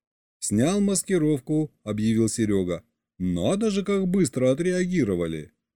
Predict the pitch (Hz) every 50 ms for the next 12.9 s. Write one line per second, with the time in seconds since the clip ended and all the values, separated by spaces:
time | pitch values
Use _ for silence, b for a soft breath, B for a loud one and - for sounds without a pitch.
0 | _ _ _ _ _ _ - - 123 143 147 - - 202 185 - - - 110 117
1 | 127 127 113 - - 107 147 208 226 - - - 92 85 80 82 71 - _ _
2 | _ _ _ _ _ _ - 117 117 104 - - - 104 117 165 220 220 170 117
3 | 95 98 87 76 - - 101 104 147 160 131 120 107 - - 113 110 107 - -
4 | 110 101 - - 107 104 110 120 147 202 220 165 117 95 80 71 80 92 104 131
5 | 131 131 143 151 120 - - 104 95 - 110 104 - 135 139 147 131 107 - -
6 | 95 117 143 139 113 104 92 - 110 107 117 120 113 101 - - - 92 85 -
7 | - 190 226 190 120 - - - - _ _ _ _ _ _ _ _ - - -
8 | - - 202 220 190 175 131 107 95 95 92 87 - 92 98 98 98 107 101 95
9 | 101 147 202 214 202 196 185 170 - _ - 135 180 185 185 175 135 110 110 -
10 | - 120 151 - - 190 175 170 151 139 147 147 135 127 117 101 98 104 101 92
11 | - _ _ _ _ _ _ _ _ 101 120 185 202 - - 208 160 127 120 110
12 | 104 101 101 104 104 156 220 247 220 180 139 120 107 95 90 85 78 -